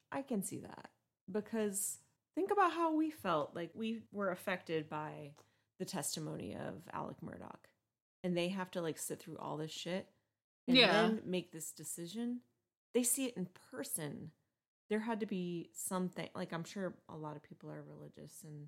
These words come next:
Speaker 2: Yeah, yeah, yeah.
Speaker 1: like, they had to feel comfortable with that. And, like, I can't imagine having to make that decision.
Speaker 2: Oh, me neither.
Speaker 1: Being there, seeing this person, looking them in the eyes and having to make this decision.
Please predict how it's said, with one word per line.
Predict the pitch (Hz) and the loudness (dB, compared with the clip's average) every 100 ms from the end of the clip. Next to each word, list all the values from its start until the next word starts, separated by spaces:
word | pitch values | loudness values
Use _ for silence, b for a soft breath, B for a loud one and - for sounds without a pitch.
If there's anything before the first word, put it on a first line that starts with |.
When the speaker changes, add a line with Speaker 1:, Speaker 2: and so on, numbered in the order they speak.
| - | 2
Speaker 2:
Yeah, | 226 220 170 165 | 8 10 10 4
yeah, | 160 156 | 2 -2
yeah. | 143 139 | -2 -4
Speaker 1:
like, | 165 - 175 | -4 -6 -4
they | 202 | -4
had | 202 180 | -4 -8
to | 175 | -10
feel | 151 151 | -12 -14
comfortable | - 151 - 147 | -14 -16 -16 -20
with | 147 147 | -18 -16
that. | 151 151 - - | -14 -14 -16 -14
And, | 160 | -12
like, | 156 156 _ - _ _ _ _ - | -10 -12 _ -20 _ _ _ _ -2
I | 254 | -2
can't | 254 214 | 0 -2
imagine | 170 151 147 151 160 | 0 -2 -4 -6 -12
having | 160 156 151 | -10 -8 -10
to | - 160 | -10 -14
make | 151 - | -14 -16
that | - | -18
decision. | - - - - - - _ - | -16 -16 -16 -18 -20 -20 _ 8
Speaker 2:
Oh, | 240 185 | 10 10
me | 160 185 | 6 2
neither. | 170 175 - 147 165 _ _ 160 156 | 2 -2 -6 -8 -12 _ _ -12 -2
Speaker 1:
Being | 196 202 196 196 | 0 2 2 0
there, | 202 202 208 | 0 -2 -4
seeing | - - 196 196 | -4 -2 -2 -2
this | 190 - | -4 -6
person, | 214 202 190 160 | -8 -10 -8 -8
looking | 175 196 190 | -6 -4 -4
them | 185 185 | -4 -4
in | 185 | -4
the | 185 | -6
eyes | 180 180 180 175 | -6 -8 -8 -8
and | 175 | -10
having | 165 165 | -10 -12
to | 160 | -10
make | 156 156 | -12 -14
this | 170 | -18
decision. | - 165 - 165 180 190 | -16 -14 -14 -10 -8 -8